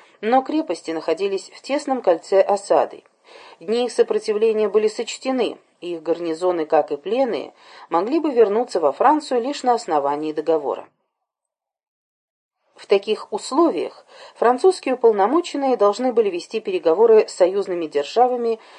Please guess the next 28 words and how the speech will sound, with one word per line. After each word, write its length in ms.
и 100
притом 380
в 40
самой 360
столице 500
Франции. 560
Я 220
считаю, 420
что 240
имею 280
теперь 320
полное 400
право 340
с 80
гордостью 1080
напомнить 800
о 140
достигнутых 680
мною 320
условиях, 580
как 240
бы 100
горестны 640
и 120
унизительны 920
они 440
ни 220
были. 280